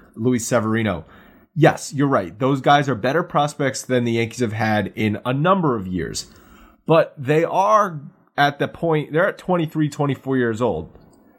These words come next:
There was guys in the All-Star game who were twenty-one years old. So those guys are already superstars at the major league level. The Yankees prospects are not quite there. They're not quite that good. They're, they could be very good, but they're not sure things.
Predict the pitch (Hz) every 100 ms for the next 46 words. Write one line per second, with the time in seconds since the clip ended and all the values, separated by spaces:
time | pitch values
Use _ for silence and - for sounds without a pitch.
0 | _ 226 330 330 - 165 143 147 147 135
1 | 139 120 131 117 127 123 - 123 120 107
2 | 104 101 95 92 80 50 - - _ -
3 | 135 117 104 123 139 233 214 190 160 147
4 | 147 135 - 156 151 - 120 113 107 110
5 | 113 104 104 101 107 78 - - - _
6 | 113 127 214 196 156 165 139 - 135 127
7 | - 131 135 - - 131 117 120 95 98
8 | 131 175 - 202 185 120 123 123 - 113
9 | 113 - - - - - _ _ 139 143
10 | 127 101 - 240 262 220 147 120 101 107
11 | 101 92 - - _ _ 131 123 127 143
12 | 175 208 - - 165 - 120 104 104 -